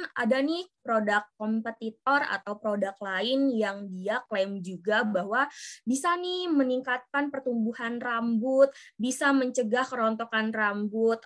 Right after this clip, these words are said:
Oke, kita bahas satu-satu ya Bapak Ibu Uni Health Family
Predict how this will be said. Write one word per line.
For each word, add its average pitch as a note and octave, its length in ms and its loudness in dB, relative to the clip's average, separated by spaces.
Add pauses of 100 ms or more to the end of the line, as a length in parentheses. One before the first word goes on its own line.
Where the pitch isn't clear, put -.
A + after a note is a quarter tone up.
Oke, F#3+ 240 -2
kita A3+ 320 2
bahas G#3 320 0
satu-satu A3 560 -4
ya F#3+ 240 0
Bapak F3 320 -4
Ibu E3+ 320 -8
Uni E3+ 240 -10
Health F3 240 -8
Family E3 560 -6